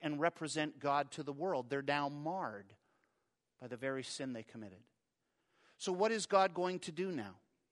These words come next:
Is he left empty-handed? Well, amid the curses is also what scholars call an Edenic covenant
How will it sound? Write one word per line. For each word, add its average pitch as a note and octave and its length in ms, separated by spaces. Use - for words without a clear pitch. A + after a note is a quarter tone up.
Is B2+ 120
he D3 80
left D3 280
empty-handed? C#3 640
Well, F3 240
amid F3 320
the A3 80
curses F3 580
is D3+ 140
also F#3 640
what D#3+ 220
scholars E3+ 400
call D3+ 380
an D3 120
Edenic D3+ 480
covenant C#3 440